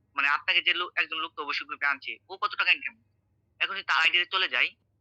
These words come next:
দেখতে পারবো। এখন তার আইডিতে চলে যাচ্ছি মূলত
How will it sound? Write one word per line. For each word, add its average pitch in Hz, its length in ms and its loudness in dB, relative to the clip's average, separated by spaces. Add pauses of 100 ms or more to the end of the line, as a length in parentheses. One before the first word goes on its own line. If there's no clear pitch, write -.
(560)
দেখতে 147 280 -2
পারবো। 110 240 -12 (2000)
এখন 156 200 -2
তার 156 120 0
আইডিতে 170 280 6
চলে 185 220 0
যাচ্ছি 147 420 -4
মূলত 151 320 -6